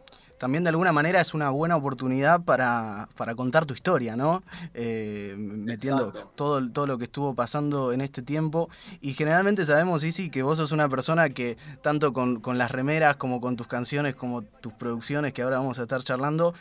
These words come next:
Speaker 1: estás muy metido en, en todos lo, los contenidos que generás. Eh, ¿cómo fue tu participación? ¿Cuánto fue la participación de, del Isi en la creación de, del cómic?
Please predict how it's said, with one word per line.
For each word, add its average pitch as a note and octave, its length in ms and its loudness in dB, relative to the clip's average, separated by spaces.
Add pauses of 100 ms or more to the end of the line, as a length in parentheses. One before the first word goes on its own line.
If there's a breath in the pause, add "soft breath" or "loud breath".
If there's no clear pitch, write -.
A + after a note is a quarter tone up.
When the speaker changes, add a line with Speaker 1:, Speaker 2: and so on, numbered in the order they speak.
(120 loud breath)
Speaker 1:
estás C#3+ 240 0
muy G3+ 220 6
metido D#3 640 0
en, A2+ 280 -4
en A#2 180 -2
todos C3+ 280 2
lo, A#2+ 220 0
los G#2+ 240 -6
contenidos B2 480 -2
que B2 100 -12
generás. A#2+ 500 -2 (320 loud breath)
Eh, B2+ 380 -2
¿cómo A3+ 240 4
fue G#3 160 4
tu E3+ 160 -2
participación? B2+ 720 2
¿Cuánto F#3+ 320 4
fue E3+ 160 0
la C3+ 100 4
participación B2 720 0
de, B2 200 0
del B2 180 -2
Isi C3+ 340 -2
en A#2 60 0
la A2+ 140 -2
creación A#2 400 -2
de, A2 420 -4
del A2 320 -8
cómic? G#2+ 380 -6